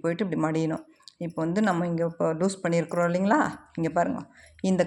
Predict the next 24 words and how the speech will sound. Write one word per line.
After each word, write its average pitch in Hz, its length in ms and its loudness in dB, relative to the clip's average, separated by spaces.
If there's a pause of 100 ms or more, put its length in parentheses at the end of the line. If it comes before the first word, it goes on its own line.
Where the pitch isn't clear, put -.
கடைசியில 202 400 4
இருக்கிறது 175 340 -2
வந்து 202 180 2
இங்க 170 140 2
இருக்கும். - 260 -6 (520)
இந்த 180 140 0 (120)
வந்து 185 220 2 (200)
இந்த, 196 180 4 (460)
இந்த 208 240 6 (160)
லூப்புக்கு 214 360 0 (100)
பக்கத்துல 190 400 2
இருக்கிற 170 260 0 (140)
இதுல 175 260 4
எடுக்கணும். 170 400 2 (640)
இங்க 175 180 0
பாருங்க, 175 280 0
இந்த 202 140 4 (100)
லூப்புக்கு 196 400 0
பக்கத்துல 185 400 2
இருக்கிற 156 200 -2 (140)
ஒரு 160 240 -6
சந்துக்குள்ள 175 480 0 (480)
இந்த 180 240 2
உள்ள 185 160 4